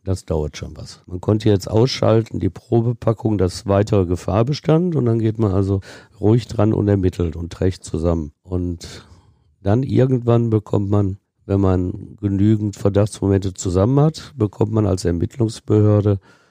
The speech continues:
einen Durchsuchungsbeschluss des Richters, dass man die Wohnung durchsuchen darf. Und als man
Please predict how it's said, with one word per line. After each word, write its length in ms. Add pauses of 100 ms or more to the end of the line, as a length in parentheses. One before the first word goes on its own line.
(120)
einen 180
Durchsuchungsbeschluss 1300 (140)
des 240
Richters, 560
dass 180
man 120
die 140
Wohnung 300
durchsuchen 540
darf. 380 (120)
Und 480 (120)
als 380
man 340